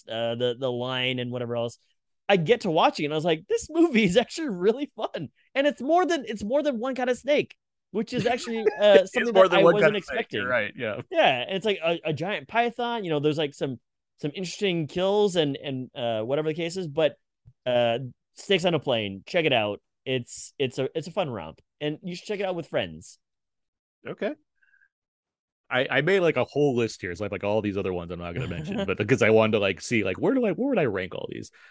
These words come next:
Speaker 2: Uh, but my number five, um, is of course a movie featuring Idris Elba as an animal, The Jungle Book.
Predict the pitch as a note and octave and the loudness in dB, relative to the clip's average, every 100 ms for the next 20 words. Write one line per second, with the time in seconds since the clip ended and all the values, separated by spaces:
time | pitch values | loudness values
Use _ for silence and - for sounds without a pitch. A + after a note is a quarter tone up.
0 | _ _ G#2 G2 G2 A2+ C3+ D#3+ D3+ F#2 | _ _ 0 0 2 2 2 2 2 0
1 | E2 G#2 _ - _ _ - G2 G2 G2+ | 0 -4 _ -20 _ _ 0 2 2 0
2 | F#2+ G2+ - G2 G#2+ - G#2 E2 A2 A2+ | -2 -4 -8 -4 -2 -2 -4 -4 -6 -4
3 | F2 E2 A2 G#2+ E2 E2 A2+ - E2 F2 | -6 -4 -4 -4 -6 -4 -6 -4 -6 -2
4 | G#2 E2 F#2+ A#2 E2+ F2 G2+ B2 B2 C3+ | -2 -2 0 0 0 -2 -4 -2 2 4
5 | F3 G3 A#2+ - - | 4 4 0 -2 -12